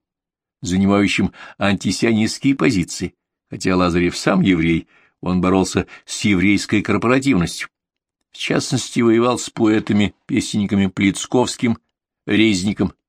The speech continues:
но позднее всё же эмигрировал в Израиль.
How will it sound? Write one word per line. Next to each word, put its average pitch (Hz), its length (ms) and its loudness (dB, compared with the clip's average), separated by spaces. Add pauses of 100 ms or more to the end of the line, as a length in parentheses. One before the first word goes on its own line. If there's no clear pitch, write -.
(500)
но - 80 -12
позднее 95 320 0
всё 92 140 -2
же 87 140 2
эмигрировал 95 760 2
в 98 80 2
Израиль. 92 400 -2